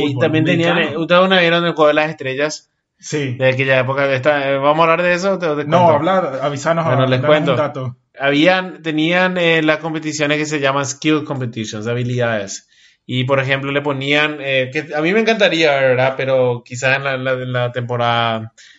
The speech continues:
Speaker 2: cuando no hay, cuando no hay fútbol. Tenían el arco y le ponían blancos.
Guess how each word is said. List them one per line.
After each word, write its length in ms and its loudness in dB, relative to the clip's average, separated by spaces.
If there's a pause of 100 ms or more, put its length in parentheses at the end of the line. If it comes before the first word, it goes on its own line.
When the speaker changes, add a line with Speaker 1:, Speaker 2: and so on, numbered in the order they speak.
(160)
Speaker 2:
cuando 220 -4
no 80 0
hay, 160 -2
cuando 200 -2
no 120 -2
hay 180 -2
fútbol. 440 -6 (540)
Tenían 280 0
el 100 2
arco 640 2
y 80 -6
le 80 0
ponían 380 0
blancos. 680 -6